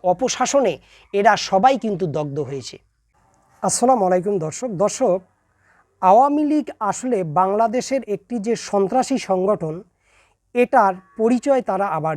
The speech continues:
দিল। দর্শক, আপনারা জানেন যে সারা বাংলাদেশব্যাপী এনসিপির যে কর্মকাণ্ড চলছিল জুলাই আগস্টকে কেন্দ্র করে, আপনারা জানেন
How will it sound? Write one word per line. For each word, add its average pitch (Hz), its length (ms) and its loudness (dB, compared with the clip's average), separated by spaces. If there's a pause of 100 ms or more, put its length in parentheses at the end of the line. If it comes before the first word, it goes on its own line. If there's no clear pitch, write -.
দিল। 120 160 -16 (480)
দর্শক, 214 380 4 (840)
আপনারা 294 360 2
জানেন 214 340 2 (120)
যে 214 160 2 (200)
সারা 220 460 2
বাংলাদেশব্যাপী 190 920 0 (120)
এনসিপির 254 760 -2
যে 180 180 0 (420)
কর্মকাণ্ড 254 580 4
চলছিল 151 460 -8 (640)
জুলাই 254 460 4
আগস্টকে 208 500 0
কেন্দ্র 165 340 -4
করে, 156 200 -6
আপনারা 214 320 -2
জানেন 202 300 0